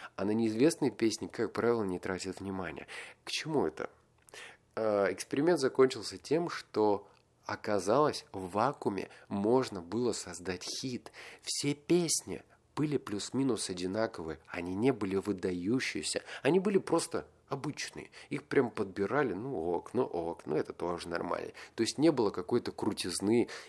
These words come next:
они были все одинаковые. А люди проголосовали больше за те песни, которые они слушали изначально. И вывод здесь такой.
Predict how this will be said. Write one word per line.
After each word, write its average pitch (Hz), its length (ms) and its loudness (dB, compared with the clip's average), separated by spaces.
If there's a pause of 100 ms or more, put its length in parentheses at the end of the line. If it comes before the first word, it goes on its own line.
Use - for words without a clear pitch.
(120)
они - 260 -14
были - 260 -8
все - 180 0
одинаковые. 120 720 -10 (520)
А 73 160 -10
люди 98 460 -4 (320)
проголосовали 92 760 4
больше 82 420 -2
за 78 180 -8
те 90 220 -4
песни, 123 420 0 (180)
которые 101 360 0
они 98 120 2
слушали - 560 -4
изначально. 95 920 0 (640)
И 151 100 6
вывод 147 340 6
здесь 113 280 -6
такой. - 420 -8